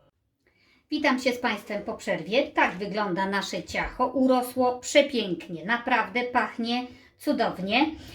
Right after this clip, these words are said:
I ja jeszcze tutaj zrobiłam dwie tabliczki białej czekolady, każda po dziewięćdziesiąt gramów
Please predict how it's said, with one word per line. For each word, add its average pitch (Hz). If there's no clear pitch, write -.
I 294
ja 330
jeszcze 294
tutaj 262
zrobiłam 202
dwie 302
tabliczki 247
białej 220
czekolady, 202
każda 254
po 220
dziewięćdziesiąt 190
gramów 190